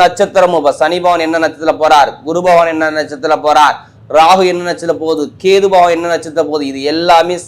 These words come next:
சேர்ந்தாப்புல நான் கொடுக்குறேன். கண்டிப்பா கடைசி மட்டும் வீடியோ பாருங்க. ஒவ்வொரு நட்சத்திரத்துக்கும் சரி, நம்ம ஒவ்வொரு விதமான பலனை கொடுக்குறோம். இப்ப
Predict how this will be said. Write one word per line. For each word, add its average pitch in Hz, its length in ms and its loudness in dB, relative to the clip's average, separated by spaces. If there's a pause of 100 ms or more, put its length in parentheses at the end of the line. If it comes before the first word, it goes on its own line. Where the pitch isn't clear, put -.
(160)
சேர்ந்தாப்புல 175 720 0
நான் 139 140 -4
கொடுக்குறேன். 127 320 -10 (280)
கண்டிப்பா 190 520 2
கடைசி 170 280 0
மட்டும் 165 260 -6
வீடியோ 165 220 -4 (100)
பாருங்க. 160 300 2 (360)
ஒவ்வொரு 175 380 -2
நட்சத்திரத்துக்கும் 165 520 0
சரி, 170 140 -2
நம்ம 175 200 -2
ஒவ்வொரு 170 260 -2
விதமான 160 300 -2 (100)
பலனை 156 240 -2
கொடுக்குறோம். 165 340 0 (460)
இப்ப 247 360 2